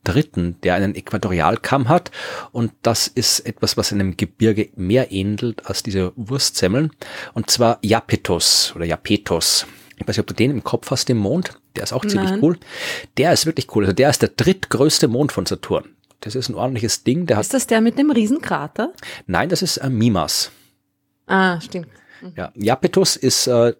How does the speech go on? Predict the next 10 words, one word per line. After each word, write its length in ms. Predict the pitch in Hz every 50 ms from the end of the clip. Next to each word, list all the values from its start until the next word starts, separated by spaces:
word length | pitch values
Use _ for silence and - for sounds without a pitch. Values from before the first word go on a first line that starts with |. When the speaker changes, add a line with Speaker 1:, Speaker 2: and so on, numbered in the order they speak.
| _ _ _ _ -
Speaker 1:
tausendvierhundertzweiundsiebzig 1400 | - 131 147 - - 139 - - - 170 139 135 131 120 - - - - 120 135 156 139 - - - - 127 -
Kilometer 520 | - 123 110 104 139 151 - 107 101 107 110 104 -
im 180 | 101 113 117
Durchmesser, 420 | - 120 120 - 135 147 139 - 113
also 100 | 92 95
das 140 | 98 117
ist 60 | 131 107
ein 100 | 98 -
ordentliches 400 | 95 147 165 123 95 95 - -
Teil. 320 | - - - 160 208